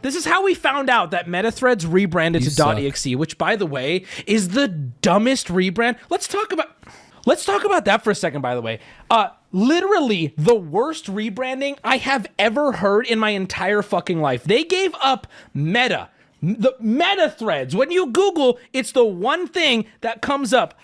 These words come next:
Speaker 1: Meta Threads. Now when I Google dot E X E, I'm stared in the face by some white fucking D J guy. "How do I even find your site?" Dot E X E. It is so unbelievably difficult to understand. It's, it's confusing. It's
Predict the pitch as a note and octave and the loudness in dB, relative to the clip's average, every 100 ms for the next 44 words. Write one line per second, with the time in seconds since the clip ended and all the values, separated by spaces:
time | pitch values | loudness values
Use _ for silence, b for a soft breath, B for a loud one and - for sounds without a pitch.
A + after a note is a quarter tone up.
0 | b F#3 A3+ D4 C#4 - F#3+ D#3 A3 E4 | b -4 0 2 0 0 -2 0 0 2
1 | G4 F#4 D4+ B3+ C#4 C4+ E3 A#3+ C#4+ C#4+ | 2 0 0 -2 -2 -2 2 2 2 -4
2 | - D4+ C4 A#3+ A#3 - - D4 D#4+ C#4+ | -4 -4 -2 0 -2 -2 0 0 0 -4
3 | - C#4+ - B3 B3 A3 D#3 G3+ D4 C#4 | -2 -4 -2 -2 0 -2 0 0 0 -2
4 | - D4+ D4+ A3+ F3 C#4 G#3+ A3 E3 D3 | -2 -2 -2 -4 -2 -4 -2 -2 0 -2
5 | A#2 G#2 B - G#3+ A3 B3 B3+ C4 B3 | -2 -6 B -4 0 2 2 0 0 -2
6 | C4 C4 B3+ - D4 A#3+ B B - A2 | -2 -2 -2 0 0 0 B B -12 -2
7 | D3 G#3+ - A#3 A#3+ A3 - G#3 A3+ B | 0 0 -2 -2 -2 -4 -4 -2 -2 B
8 | B A3+ A#3 A#3+ - - B3+ C4 D#4 D4 | B 0 2 0 -4 -2 0 2 2 0
9 | - B B B _ G#3+ C#4+ D4+ G3+ D4 | -4 B B B _ 0 2 0 0 0
10 | G#3+ F3+ B3+ C4 C4 A#3+ G#3 G3 A3 A#3+ | 2 2 2 2 0 0 0 0 0 -2
11 | A#3 A3+ A#3 G3+ G3+ E3+ - G#3 C4+ D4 | -2 -2 -2 0 0 -2 -2 -2 -2 -4
12 | B B E3+ - - F3 - - D#3+ G3 | B B -2 -2 -2 -2 -2 -4 -4 -2
13 | B3+ B3+ D4+ A3 | 0 0 -2 -4